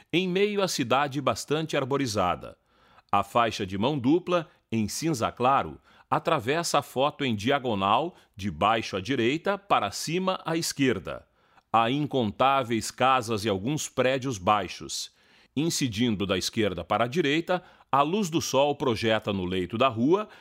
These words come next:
as sombras das construções. Praticamente não há trânsito. Dois veículos estão estacionados, um em cada lado da rua, muito próximos entre si. Ao longe, na direita, na linha do horizonte, está o Monte Negro,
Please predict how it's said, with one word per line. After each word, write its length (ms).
as 200
sombras 560
das 180
construções. 880
Praticamente 800
não 160
há 80
trânsito. 640
Dois 400
veículos 560
estão 280
estacionados, 920
um 220
em 100
cada 300
lado 280
da 120
rua, 400
muito 420
próximos 640
entre 260
si. 380
Ao 160
longe, 460
na 140
direita, 500
na 140
linha 340
do 80
horizonte, 640
está 320
o 140
Monte 360
Negro, 500